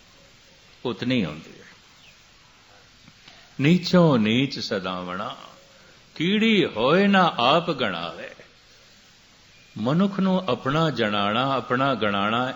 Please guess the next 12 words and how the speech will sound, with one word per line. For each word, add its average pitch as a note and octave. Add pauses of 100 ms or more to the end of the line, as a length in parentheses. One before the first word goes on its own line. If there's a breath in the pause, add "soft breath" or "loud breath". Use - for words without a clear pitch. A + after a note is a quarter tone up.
ਇਹ C3
ਉਹਦੀ A2+
ਫਿਤਰਤ G#2
ਹੈ। D2+ (3000)
"ਮੈਂ G#2+
ਹਾਂ A#2+
ਕੁਛ, - (560)
ਮੈਂ F#2+
ਹਾਂ A#2+
ਕੁਛ", - (1800)
ਇਹ A#2
ਜਣਾਣਾ, G2+